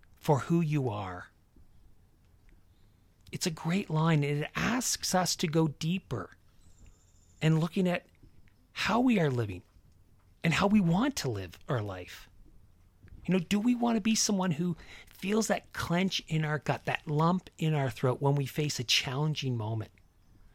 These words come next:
of not getting our voice heard, not being taken seriously, not creating the career we want,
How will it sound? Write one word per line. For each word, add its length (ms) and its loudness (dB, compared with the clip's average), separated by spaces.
of 200 -8
not 240 0
getting 220 0
our 120 4
voice 340 -2
heard, 180 -8
not 300 -8
being 180 -4
taken 320 -6
seriously, 580 -6
not 280 -6
creating 240 0
the 80 -2
career 360 0
we 140 -2
want, 320 -8